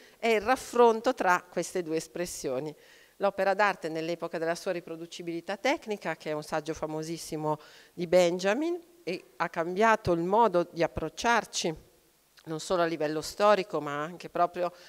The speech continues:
a livello di comunicazione, perché il fatto di riprodurre l'opera d'arte ha permesso la divulgazione a livello globale, mondiale, di ciò che prima era esclusivamente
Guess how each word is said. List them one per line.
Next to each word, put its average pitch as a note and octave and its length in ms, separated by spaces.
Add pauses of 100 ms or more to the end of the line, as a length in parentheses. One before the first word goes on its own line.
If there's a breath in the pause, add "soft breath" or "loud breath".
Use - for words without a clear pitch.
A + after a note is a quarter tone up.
(140 soft breath)
a D3+ 80
livello F#3 440
di E3+ 180
comunicazione, F3+ 1160 (360 soft breath)
perché E3+ 280
il D#3+ 100
fatto F3+ 320
di E3+ 160
riprodurre F3 540
l'opera F3+ 320
d'arte G3+ 320
ha E3 60
permesso E3+ 520
la D#3+ 100
divulgazione F#3+ 1000
a F3 40
livello E3 440
globale, E3+ 600
mondiale, F#3+ 800 (440 soft breath)
di E3+ 180
ciò F3+ 220
che F#3+ 160
prima F#3+ 640
era D#3+ 460
esclusivamente F3 1120